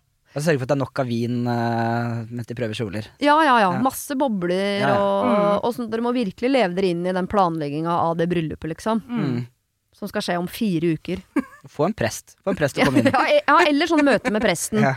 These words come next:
Speaker 2: Ja, hva er det dere falt for hos hverandre, da?
Speaker 3: Ja.
Speaker 2: Type. Nei, det må ha vært humøret.
Speaker 3: Ja.
Speaker 2: Altså,
Speaker 3: Ja,
Speaker 2: da
Speaker 3: ja.
Speaker 2: Ja.
Speaker 3: Og der kan det være onkelen, eh, nei,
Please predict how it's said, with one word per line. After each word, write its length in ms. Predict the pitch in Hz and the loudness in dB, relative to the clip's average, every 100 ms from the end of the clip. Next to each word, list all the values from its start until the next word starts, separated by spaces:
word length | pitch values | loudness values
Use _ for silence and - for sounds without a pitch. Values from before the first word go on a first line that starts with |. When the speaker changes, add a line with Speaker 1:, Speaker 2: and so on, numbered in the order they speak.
| - - | -4 0
Speaker 2:
Ja, 140 | 262 | 2
hva 120 | 269 | 4
er 40 | 254 | 4
det 40 | 247 | 4
dere 220 | 233 196 | 2 2
falt 260 | - 165 | -2 -2
for 100 | - | -2
hos 120 | 196 - | -6 -2
hverandre, 380 | 196 185 185 196 | -2 -2 0 -2
da? 140 | 214 - - | -2 -6 -10
Speaker 3:
Ja. 140 | 214 208 - - | -6 -4 -6 -4
Speaker 2:
Type. 340 | 240 160 233 226 | -2 0 -2 0
Nei, 220 | 180 165 | 2 2
det 80 | 190 | 2
må 180 | 180 165 | 0 0
ha 100 | 190 | 0
vært 380 | 180 - - - _ _ _ _ _ | -2 -6 -14 -16 _ _ _ _ _
humøret. 580 | 226 208 185 180 202 190 - | 0 4 4 4 2 0 -2
Speaker 3:
Ja. 100 | 202 | 0
Speaker 2:
Altså, 260 | - 269 302 | 4 4 4
Speaker 3:
Ja, 60 | 311 | 4
Speaker 2:
da 160 | 262 247 | 2 2
Speaker 3:
ja. 140 | 226 - - _ - | 0 0 -12 _ -10
Speaker 2:
Ja. 100 | 254 | -2
Speaker 3:
Og 80 | 233 | 2
der 140 | 277 | 2
kan 100 | 330 | 2
det 80 | 320 | -4
være 140 | 285 214 | -4 -6
onkelen, 280 | 175 175 175 | -8 -10 -8
eh, 320 | 180 180 180 180 | -6 -6 -6 0
nei, 180 | 262 | 2